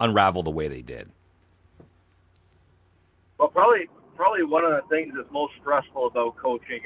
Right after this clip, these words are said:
Speaker 2: is, like you said, like, like, things get stressful when you maybe feel like you don't have control, but, but at the same time, we take it very personally. Uh,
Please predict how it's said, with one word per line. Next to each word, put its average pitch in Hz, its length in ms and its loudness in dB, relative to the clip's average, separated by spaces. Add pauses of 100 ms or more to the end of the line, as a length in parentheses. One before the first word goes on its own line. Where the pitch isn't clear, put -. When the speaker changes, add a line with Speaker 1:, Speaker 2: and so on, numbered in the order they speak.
Speaker 2:
is, 104 80 -18
like 127 240 -2
you 131 80 -18 (120)
said, 123 200 -6
like, 117 200 -4 (120)
like, 123 220 -4
things 156 280 0
get 143 140 2 (120)
stressful 123 580 2
when 120 220 0
you 113 240 -2 (500)
maybe 127 360 -4
feel 123 200 2
like 120 200 0
you 117 60 -14
don't 120 180 0
have 113 200 -2
control, 117 440 0
but, - 160 -10 (540)
but 131 160 4
at 127 80 -2
the 123 160 -4
same 143 240 0
time, 127 420 0 (200)
we 127 100 -2
take 131 260 0
it 113 120 -2
very 117 200 2
personally. - 640 -6 (220)
Uh, 107 380 -2